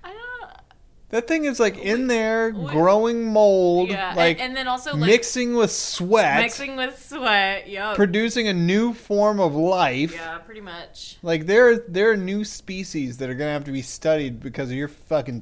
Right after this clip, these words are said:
Speaker 2: prank.
Speaker 1: Maybe I came up with a vaccine of something. <laughs> I don't know.
Speaker 2: Don't, don't try and ass backwards your way into a solution here.
Speaker 1: <laughs>
Speaker 2: You're terrible.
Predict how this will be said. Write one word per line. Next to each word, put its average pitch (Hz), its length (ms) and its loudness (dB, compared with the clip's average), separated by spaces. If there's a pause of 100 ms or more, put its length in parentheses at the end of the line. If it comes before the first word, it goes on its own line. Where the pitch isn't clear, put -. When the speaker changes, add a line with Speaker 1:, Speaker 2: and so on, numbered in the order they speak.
Speaker 2:
prank. 135 500 -10 (1160)
Speaker 1:
Maybe 185 340 -18
I 240 120 -18
came 233 280 -20
up 226 160 -20
with 220 160 -20
a 208 60 -20
vaccine 208 580 -20
of 180 120 -20 (100)
something. 160 640 -20 (240)
<laughs> - 320 -20
I 277 60 -14 (100)
don't 262 200 -18
know. 262 80 -18 (280)
Speaker 2:
Don't, 269 300 0 (340)
don't 220 200 0
try 302 160 4
and 226 220 0
ass 165 300 2
backwards 139 560 0
your 135 140 -2
way 127 200 -2
into 123 300 -4
a 113 60 -4
solution 117 540 -6
here. 120 320 -4
Speaker 1:
<laughs> 269 60 -14 (1600)
Speaker 2:
You're 156 80 -14 (100)
terrible. 123 600 0